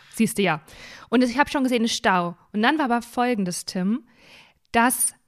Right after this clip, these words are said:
fünf, fünf Autos vor mir nicht mehr weitergefahren sind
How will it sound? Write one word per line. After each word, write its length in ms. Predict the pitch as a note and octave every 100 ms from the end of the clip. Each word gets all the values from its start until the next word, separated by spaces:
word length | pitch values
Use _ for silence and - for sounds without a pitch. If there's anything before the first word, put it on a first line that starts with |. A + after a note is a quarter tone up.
| _ _ _ _ _
fünf, 540 | - - D4+ G4+ A#4+ - -
fünf 380 | - E4+ G#4+
Autos 520 | - G#3+ A3 - G3 -
vor 280 | A#3 A3+
mir 400 | B3 G#3 G3+ B3+ E4 _ _ _ _ -
nicht 200 | C#4+ C#4
mehr 160 | A#3
weitergefahren 800 | A3+ D#4+ D#4+ G3+ - G#3 F#3 F3+
sind 400 | E3+ F#3+ A#3